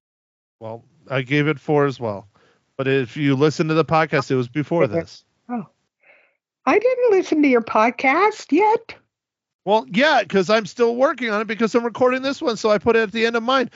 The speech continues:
Speaker 1: Oh, Jesus.
Speaker 2: <laughs> I know. There you go. So how could I listen to it? There, you're very confused. I'm sorry about that. All
Speaker 1: I'm
Speaker 2: right.
Speaker 1: not confused at all. You are killing me. But you heard me what I said, heard what I said on the radio.
Speaker 2: Yeah.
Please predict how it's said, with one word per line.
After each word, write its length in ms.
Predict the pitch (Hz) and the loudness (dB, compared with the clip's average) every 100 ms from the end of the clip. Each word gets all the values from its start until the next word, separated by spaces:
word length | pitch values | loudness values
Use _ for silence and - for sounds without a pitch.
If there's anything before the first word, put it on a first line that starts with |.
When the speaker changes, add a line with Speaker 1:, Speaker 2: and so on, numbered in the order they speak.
| - - | -18 0
Speaker 1:
Oh, 220 | 202 156 _ | 0 0 _
Jesus. 600 | - 147 123 113 - _ _ _ | -14 -12 -12 -14 -20 _ _ _
Speaker 2:
<laughs> 320 | - - - 359 - - - | -16 -16 -4 2 2 2 0
I 80 | 262 294 | 0 0
know. 500 | 330 440 392 220 208 | 2 2 2 2 0
There 240 | 226 254 | 0 2
you 140 | 311 | 0
go. 200 | 302 - - - - | 0 -2 -4 -20 -4
So 180 | 247 247 | -2 0
how 220 | 254 240 | 0 0
could 160 | - 240 | 0 0
I 100 | 285 | 2
listen 460 | 330 330 - 254 | 0 0 0 -2
to 180 | - 160 | 0 0
it? 160 | 156 - - - - | 0 -4 -20 -14 -2
There, 240 | 240 190 | 0 0
you're 220 | 214 214 | 0 -2
very 300 | 226 247 359 | 2 0 0
confused. 880 | - 320 302 - 330 262 180 - - | 0 0 -2 0 0 2 0 -4 -2
I'm 180 | 220 269 | 0 0
sorry 340 | - 156 - | 0 -4 -4
about 280 | - 139 143 | -6 -8 -10
that. 320 | - - - - _ _ _ _ _ - - - - | -10 -10 -14 -20 _ _ _ _ _ -16 -14 -12 -2
All 120 | 294 | 0
Speaker 1:
I'm 160 | 381 320 | 2 2
Speaker 2:
right. 40 | |
Speaker 1:
not 160 | 247 214 | 0 -2
confused 440 | 196 202 190 - | -6 -6 -8 -4
at 80 | 185 | 0
all. 200 | 175 147 | 2 0
You 440 | 117 156 202 208 - | -2 -6 -6 -8 -2
are 180 | 165 151 | -2 -2
killing 460 | - 196 165 127 | 0 2 2 -2
me. 220 | 110 95 _ _ _ - | -10 -14 _ _ _ -6
But 80 | |
you 140 | 156 143 | -2 0
heard 200 | 190 214 | 0 0
me 120 | 208 | -2
what 180 | 175 170 | -2 0
I 100 | 160 | -2
said, 300 | - 180 180 - | 0 0 0 -2
heard 220 | 185 190 | -2 -2
what 120 | 185 | -2
I 60 | 170 | -2
said 220 | 190 180 | 2 0
on 80 | 160 | 0
the 80 | |
radio. 520 | 131 175 180 120 143 175 _ _ _ _ | 0 0 2 0 -4 -8 _ _ _ _
Speaker 2:
Yeah. 340 | 247 175 180 | 0 2 2